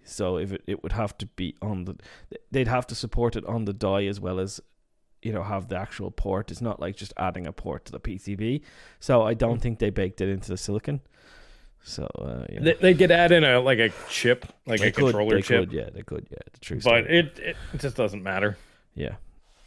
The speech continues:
Speaker 1: they're not gonna do it, right?
Speaker 2: No, they don't. No, it doesn't matter.
Speaker 1: Yeah. So your question.
Speaker 2: Uh, this one's from, uh, Jay Vidya. He says, "Is it worth owning, uh, an A M D G P U with an Intel C P U like twelve six hundred K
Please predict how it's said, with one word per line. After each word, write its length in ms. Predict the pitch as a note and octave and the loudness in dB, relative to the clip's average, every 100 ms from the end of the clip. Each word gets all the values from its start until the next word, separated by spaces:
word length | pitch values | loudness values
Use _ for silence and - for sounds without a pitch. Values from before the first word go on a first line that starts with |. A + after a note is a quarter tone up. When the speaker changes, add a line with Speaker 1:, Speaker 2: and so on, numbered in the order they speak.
| - | -12
Speaker 1:
they're 80 | G#2+ | -10
not 140 | D2 | -10
gonna 160 | - G1+ | -12 -14
do 80 | - | -10
it, 180 | A#4 G2 - - | -10 -12 -18 -18
right? 220 | - D#2 - _ | -14 -14 -14 _
Speaker 2:
No, 160 | - G2 | -10 -6
they 140 | G2+ | -4
don't. 100 | G2 - - - F#2 F#2 - | -6 -8 -20 -16 -14 -14 -14
No, 140 | - - | -14 -14
it 100 | - | -14
doesn't 240 | - - | -18 -16
matter. 320 | - - - - - - - - | -16 -12 -10 -10 -12 -16 -18 -18
Speaker 1:
Yeah. 80 | - - _ _ _ _ _ _ _ _ | -20 -20 _ _ _ _ _ _ _ _
So 240 | - A2+ - | -6 -4 -4
your 160 | - - | -6 -6
question. 220 | - B2 | 0 4
Speaker 2:
Uh, 240 | A#2+ A#2+ | 6 6
this 240 | A#2 C#3+ C#3+ | 6 4 4
one's 220 | F3 D3+ | 4 4
from, 260 | - C#3+ C3+ | 2 2 4
uh, 220 | A#2 G#2 | 4 2
Jay 300 | G#2+ D3 C#3+ | 2 4 4
Vidya. 420 | A2+ D3 F3+ G3+ | 6 6 8 8
He 80 | C#3+ | 8
says, 320 | - C#3 B2+ | 8 6 6
"Is 140 | D3 | 2
it 100 | D3+ | 4
worth 260 | C#3 C3+ C3 | 6 4 4
owning, 560 | C3 C3 B2+ B2+ B2+ A2+ - - | 2 2 4 2 0 -6 -8 0
uh, 240 | A2 G#2+ | 2 2
an 140 | B2 B2 | 0 2
A 160 | D#3 | 4
M 120 | A3 F#3+ | 6 6
D 140 | D#3+ | 4
G 180 | C#3 C#3 | 4 0
P 140 | B2 C3+ | 2 2
U 120 | C3+ | 2
with 140 | B2 | 0
an 80 | A#2 | 0
Intel 340 | A2+ A2+ A#2 | -2 -2 -2
C 160 | G#2 E3+ | 2 2
P 140 | C3+ | 2
U 240 | D3 D3 C#3 | 2 4 4
like 160 | A2 | 2
twelve 180 | - G2+ | 0 -6
six 160 | G2 - | -6 -8
hundred 240 | G#2+ G#2 | -6 -4
K 340 | - F#3 F3+ | 4 6 6